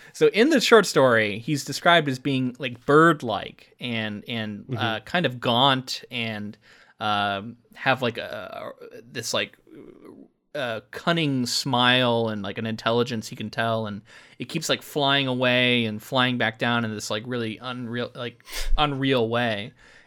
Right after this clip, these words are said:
Speaker 1: And
Speaker 2: <laughs>
Speaker 1: I remember, like, I was thinking of the, the movie adaptation that I saw where this was convincingly portrayed, and it was genuinely
Speaker 2: Mm-hmm.
Speaker 1: scary. And then I was just busting out laughing when I <laughs> saw
Speaker 2: It's
Speaker 1: the,
Speaker 2: so good, right? Isn't it the,
Speaker 1: the
Speaker 2: the
Speaker 1: man in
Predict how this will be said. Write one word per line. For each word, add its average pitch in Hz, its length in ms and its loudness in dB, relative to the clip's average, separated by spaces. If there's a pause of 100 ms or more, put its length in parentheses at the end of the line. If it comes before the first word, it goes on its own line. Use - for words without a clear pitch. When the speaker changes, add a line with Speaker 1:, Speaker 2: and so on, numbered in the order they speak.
Speaker 1:
And 127 640 0
Speaker 2:
<laughs> - 60 -14
Speaker 1:
I 139 80 4
remember, 180 480 4
like, 131 180 -2
I 147 180 6
was 208 160 2
thinking 135 380 -4
of 123 240 -2
the, 117 400 0
the 127 100 -2
movie 147 320 2
adaptation 113 520 -2
that 107 100 -2
I 104 60 -2
saw 139 260 2
where 104 320 -2
this 123 240 -6
was 120 100 -8
convincingly 110 600 -8
portrayed, 110 540 -2 (420)
and 131 80 -2
it 120 40 0
was 110 180 -6
genuinely 117 480 -2
Speaker 2:
Mm-hmm. 113 80 -6
Speaker 1:
scary. 120 480 0 (380)
And 135 180 0
then 151 180 4
I 156 240 6
was 151 220 2
just 131 280 0 (420)
busting 143 520 2
out 117 240 0
laughing 110 480 -2
when 120 140 0
I 156 80 4
<laughs> - 20 6
saw - 240 0 (520)
Speaker 2:
It's 139 240 2
Speaker 1:
the, - 80 -4
Speaker 2:
so 139 240 6
good, 120 280 4
right? 110 280 2
Isn't 131 240 4
it 135 200 -2
the, 131 80 -4
Speaker 1:
the 190 120 4
Speaker 2:
the 180 120 4
Speaker 1:
man 202 320 6
in 214 80 8